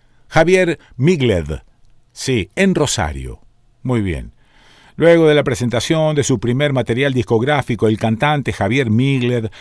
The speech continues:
retorna con su espectáculo, etcétera, etcétera. Muy bien.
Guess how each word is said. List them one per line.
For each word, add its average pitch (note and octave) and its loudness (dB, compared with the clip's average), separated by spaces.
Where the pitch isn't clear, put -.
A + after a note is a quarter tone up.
retorna A2 -2
con G2 -4
su F#2+ -8
espectáculo, G#2+ -2
etcétera, F2+ -4
etcétera. E2+ -4
Muy C#2 -12
bien. B2+ -2